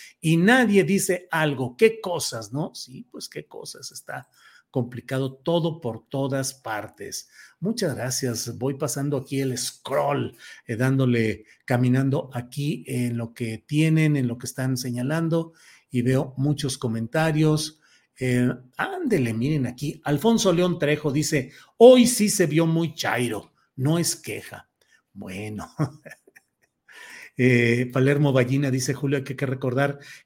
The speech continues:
que detrás de cada broma o comentario hay una agresión escondida". Sas, sas, sas.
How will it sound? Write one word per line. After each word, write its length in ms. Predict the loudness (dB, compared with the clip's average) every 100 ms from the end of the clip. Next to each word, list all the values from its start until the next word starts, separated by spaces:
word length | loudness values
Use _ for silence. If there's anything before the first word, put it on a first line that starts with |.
| -2
que 160 | 0
detrás 400 | 0 0 0 2
de 100 | 0
cada 240 | 0 0 0
broma 460 | 0 0 0 0
o 120 | -4
comentario 760 | -4 -2 -2 -4 -4 -2 -4 -4 -14 -20 -10
hay 160 | -6
una 220 | -2 -2
agresión 600 | -4 -8 -12 -10 -8 -10 -14
escondida". 960 | -12 -12 -12 -20 -20 -20 -20 -20 -20 _ -20 -20 _ _
Sas, 180 | -18 -16 -16 -16 -16 -18 -20
sas, 260 | -18 -18
sas. 280 | -16 -18 -18